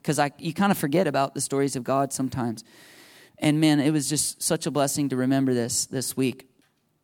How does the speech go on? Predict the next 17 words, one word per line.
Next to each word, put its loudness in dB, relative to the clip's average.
So 0
several 0
years 0
ago, -2
um, -2
we 4
needed 4
some -2
money. -6
Let's -2
just -2
cut 0
to -8
the -4
chase -2
here, -2
right? 0